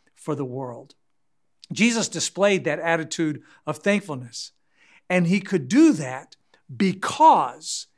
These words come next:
his mind was set on doing the will of his heavenly Father. And we are called to follow suit, to have an attitude of gratitude, to be thankful. Listen to this,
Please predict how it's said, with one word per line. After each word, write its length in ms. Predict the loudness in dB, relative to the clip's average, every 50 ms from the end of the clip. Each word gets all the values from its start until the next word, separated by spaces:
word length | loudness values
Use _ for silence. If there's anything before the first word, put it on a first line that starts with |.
| _ _
his 320 | _ 2 4 4 4 4 2
mind 560 | 2 4 4 4 4 2 0 -2 -6 -8 -8 -10 -6
was 200 | -2 -2 0 2
set 240 | 4 4 4 4
on 180 | 4 0 -2 -2
doing 280 | 0 0 2 2 2 0
the 80 | -2
will 220 | 0 0 0 0 -2
of 40 |
his 120 | -2 -4 -2
heavenly 260 | -2 -2 -2 -4 -8
Father. 400 | -6 -2 0 0 0 0 -2 -8 -16 -20 -20 _ _ _
And 220 | 0 2 2 2 2
we 480 | 2 4 4 4 0 -2 -6 -12 -18 _ _ _ _ _ _
are 140 | 2 2 2
called 340 | 2 2 2 4 4 2 0
to 60 | -4
follow 340 | -4 -2 0 0 0 0 -2
suit, 380 | -2 -2 0 0 0 0 -2 -4
to 40 | -8
have 300 | -4 0 0 2 2 0
an 80 | -2
attitude 520 | -2 -2 0 0 0 -2 -4 -4 -4 -4 -4
of 120 | -6 -6
gratitude, 680 | -2 0 2 2 2 0 -2 -6 -10 -10 -10 -12 -14 -18 _ _ _ _ _ _ -4
to 100 | -4 0
be 380 | 2 2 2 2 0 -2 -8 -14 _ _ _ _ _ _
thankful. 540 | _ 2 2 2 0 -2 -8 -14 -16 -16 -18 _ _ _ _ _ _ _ _ _ _ _ _ _ _ _ _ _ _ _ _ _ _ _ _ _ _ _ _ _ -2
Listen 260 | -2 0 0 0 0
to 80 | 0 2
this, 320 | 0 0 -2 -2 -6 -10